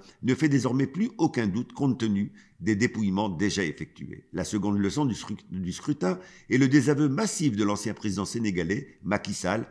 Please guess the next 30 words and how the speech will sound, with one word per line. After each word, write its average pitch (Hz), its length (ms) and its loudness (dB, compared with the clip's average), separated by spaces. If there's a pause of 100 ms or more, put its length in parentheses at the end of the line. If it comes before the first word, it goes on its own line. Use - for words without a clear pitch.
(240)
un 139 120 2
des 135 120 4
symboles 165 400 2
de 143 60 4
la 117 100 2
France-Afrique, - 680 -6 (400)
avec 143 260 0
un 156 80 2
score 190 260 0
estimé 143 340 0
entre - 260 0
sept - 320 -2
et 113 60 -2
quatorze 107 360 -6
députés 104 560 -4 (360)
pour 135 160 0
la 123 80 2
coalition 120 500 0
qu'il 95 180 -6
dirigeait. 73 540 -8 (280)
Son 85 180 -6
ancien 90 240 -4
Premier 101 240 -2
ministre, 160 400 -2
Amadou 104 340 0
Ba, 175 280 0 (280)
ne 123 140 4
fait 156 160 2
guère 117 240 2
mieux, 113 360 2